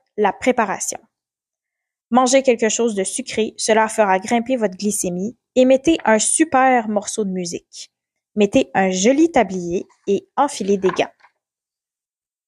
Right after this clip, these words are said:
Étape deux, l'organisation. Sortez la vaisselle sale de l'évier et tirez-la par, et triez-la par type.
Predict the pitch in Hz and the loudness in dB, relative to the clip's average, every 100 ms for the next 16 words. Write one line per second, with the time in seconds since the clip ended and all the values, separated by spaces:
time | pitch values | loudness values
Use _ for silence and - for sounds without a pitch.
0 | _ _ 269 262 190 180 202 202 _ _ | _ _ 0 2 0 0 0 0 _ _
1 | _ - 202 202 254 220 202 180 180 - | _ -12 -2 0 2 2 0 -2 -6 -6
2 | - _ _ _ _ _ _ _ _ _ | -10 _ _ _ _ _ _ _ _ _
3 | - 311 311 349 247 233 233 202 202 240 | -2 0 2 4 4 2 0 -2 0 2
4 | 240 226 208 190 185 185 196 - - 220 | 2 2 0 -2 -6 -6 -8 -8 -6 -6
5 | - 302 269 226 202 214 - - 185 - | -2 0 2 4 4 2 -2 -4 -6 -6
6 | - - 214 208 - 359 311 196 208 - | -18 -8 -8 -6 0 4 4 4 0 -2
7 | 175 - - - _ | -6 -6 -8 -8 _